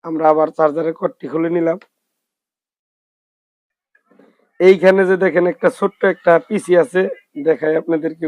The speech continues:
ঘুরাইয়া। এই যে ছোট্ট পিসি দেখা যায়, এই,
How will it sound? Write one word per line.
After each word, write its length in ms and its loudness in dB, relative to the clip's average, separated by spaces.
ঘুরাইয়া। 300 -2
এই 200 -2
যে 160 -6
ছোট্ট 180 -10
পিসি 280 -8
দেখা 260 0
যায়, 140 0
এই, 60 -2